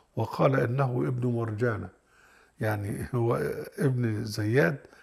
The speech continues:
كانت أم اسمها مرجانة، كانت مجوسية، ففتح له النعمان فدخل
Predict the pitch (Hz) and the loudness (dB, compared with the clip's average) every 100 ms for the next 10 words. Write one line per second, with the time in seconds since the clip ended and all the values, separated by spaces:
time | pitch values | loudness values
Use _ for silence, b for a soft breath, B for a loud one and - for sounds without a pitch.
0 | b - 113 151 131 - 127 110 107 101 | b -10 -4 -2 -2 -2 -2 -2 -4 -2
1 | 113 104 - 110 104 - - b b b | -2 -2 -6 -6 -8 -12 -20 b b b
2 | b - 120 107 113 98 107 92 - _ | b -8 -2 2 2 0 -4 -6 -10 _
3 | _ _ B B B B - - 175 - | _ _ B B B B -8 0 2 2
4 | 123 120 127 117 110 110 120 101 101 131 | 2 4 2 2 -2 -2 -2 -2 0 0
5 | - 123 | 2 -2